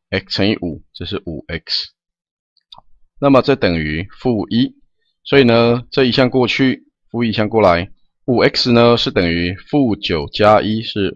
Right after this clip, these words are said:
负八，所以再同除以五，我们就可以算出 X 是等于负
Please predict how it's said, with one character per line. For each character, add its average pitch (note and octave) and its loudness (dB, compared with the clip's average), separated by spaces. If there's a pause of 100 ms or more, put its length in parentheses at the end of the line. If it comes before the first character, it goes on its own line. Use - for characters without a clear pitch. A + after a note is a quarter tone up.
负 G#2+ -6
八， A#2 4 (560)
所 A#2 -2
以 G2 0
再 B2 4
同 G2+ -2
除 G2 -4
以 A2 -2
五， E2 -8 (140)
我 D#2+ -10
们 D#2+ -8
就 A2 -8
可 A2+ -2
以 F#2 0
算 G2 -2
出 A2 -6 (220)
X - -6 (400)
是 - -6
等 D#2 -4
于 D#2 -6
负 - -2